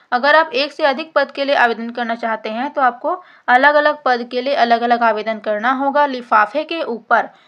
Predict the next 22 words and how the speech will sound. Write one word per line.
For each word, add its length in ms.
आवेदन 400
पत्र 280
में 200
पद 220
का 160
नाम 220
जिसके 320
लिए 120
आवेदन 420
किया 360
जा 200
रहा 220
है, 300
लिफाफे 440
के 100
ऊपर 200
प्रेषक 460
का 120
नाम, 220
पत्र 360
व्यवहार 360
का 200